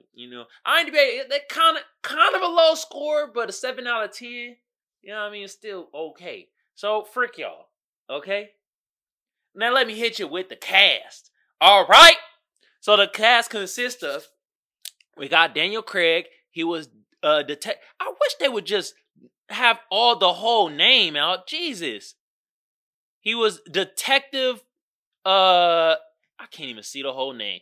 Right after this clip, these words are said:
He was a detec-, detective, okay? And Daniel Craig was, like, he was in James Bond movies and stuff like that. Yada, yada, whatever. Then they had Jessica Henwick. She was Peg. They had Kate Hudson, but they don't have her character name under there.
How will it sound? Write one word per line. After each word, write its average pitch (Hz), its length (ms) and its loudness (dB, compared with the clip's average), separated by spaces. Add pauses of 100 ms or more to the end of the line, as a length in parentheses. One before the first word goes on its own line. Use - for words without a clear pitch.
(120)
He 392 160 12
was 370 140 10
a 311 60 8
detec-, 214 520 -2
detective, 185 540 0
okay? 175 420 -6 (480)
And 175 100 -6
Daniel 302 220 2
Craig 247 300 -2
was, 190 180 -6
like, 160 200 -6
he 190 100 -14
was 165 100 -10
in 143 120 -18
James 151 280 -10
Bond 135 300 -14
movies 131 300 -18
and 117 100 -20
stuff 120 260 -14
like 117 260 -10
that. 120 180 -8 (180)
Yada, 131 260 -2
yada, 113 300 -6 (140)
whatever. 95 420 -12 (280)
Then 185 140 -6
they 185 120 0
had 175 280 2 (200)
Jessica 190 560 -2 (200)
Henwick. 180 480 -6 (140)
She 175 180 -12
was 180 160 -10
Peg. 151 540 -2 (340)
They 185 100 -4
had 240 300 4
Kate 240 240 -2
Hudson, 220 400 0
but 214 120 -10
they 262 100 2
don't 269 160 -2
have 294 180 4
her 285 180 0
character 359 440 2
name 415 360 10
under 339 240 4
there. 185 440 2